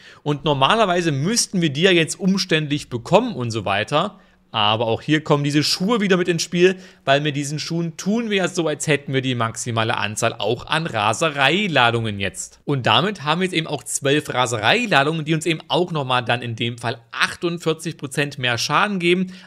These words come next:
als auch achtundvierzig Prozent erhöhte Zaubergeschwindigkeit. Das ist also auch wieder sehr, sehr stark, diese Kombination hier mitzunehmen. Und besonders teuer wird's jetzt bei den Ringen.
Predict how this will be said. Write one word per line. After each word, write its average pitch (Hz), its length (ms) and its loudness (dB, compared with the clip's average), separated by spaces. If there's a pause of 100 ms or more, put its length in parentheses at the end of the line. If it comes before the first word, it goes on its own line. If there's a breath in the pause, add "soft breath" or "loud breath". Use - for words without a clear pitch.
als 127 260 2
auch 175 180 0
achtundvierzig 135 600 0
Prozent 120 340 -4
erhöhte 98 380 -4
Zaubergeschwindigkeit. 107 1120 0 (300 loud breath)
Das 135 200 4
ist 139 100 -4
also 127 180 0
auch 123 300 0
wieder 123 220 0
sehr, 143 400 2
sehr 147 200 2
stark, 127 480 -2
diese 127 260 -4
Kombination 110 720 -8
hier 110 180 -2
mitzunehmen. 110 1000 -2
Und 165 320 2
besonders 190 920 2
teuer 185 640 4
wird's 120 480 -2
jetzt 165 260 0
bei 123 240 4
den 123 220 -2
Ringen. 113 580 0